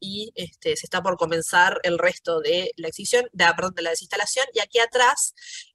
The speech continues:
eh, hay un edmontosaurio que está cubierto, porque este edmontosaurio también se queda. Entonces, este edmontosaurio va a estar en exhibición cuando reabra, pero no se puede sacar de la pared, sí se puede, pero se, es demasiado trabajo y no es necesario, además, sacarlo de la pared,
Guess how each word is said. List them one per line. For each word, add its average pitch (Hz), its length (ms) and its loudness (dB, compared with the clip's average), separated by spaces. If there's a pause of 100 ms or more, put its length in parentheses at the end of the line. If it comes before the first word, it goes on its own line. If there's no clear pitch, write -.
eh, 180 320 0 (840)
hay 185 120 -2
un 175 100 -2
edmontosaurio 202 680 4
que - 80 -18
está 196 480 2
cubierto, 226 440 0
porque 175 140 -10
este 208 120 -8
edmontosaurio 196 400 -4
también 220 380 4
se - 160 -4
queda. 165 420 2 (400)
Entonces, 180 480 -2
este 190 180 -6
edmontosaurio 185 460 -2
va 170 60 6
a - 40 -6
estar 247 220 2
en 180 100 -2
exhibición 208 640 -2
cuando 160 340 0
reabra, 208 600 4
pero - 120 -10
no 175 60 -2
se 170 140 -8
puede 180 160 -2
sacar 160 240 -2
de 156 80 2
la 160 100 -4
pared, 170 300 0
sí 170 100 -6
se - 160 -2
puede, 165 300 6
pero - 160 -8
se, - 180 -10
es - 120 -8
demasiado 170 420 -4
trabajo 214 560 4
y 185 160 -2
no 156 80 -12
es - 100 -18
necesario, 160 540 0
además, 160 280 -8
sacarlo 160 340 -4
de 156 80 -6
la 165 100 -6
pared, 196 260 0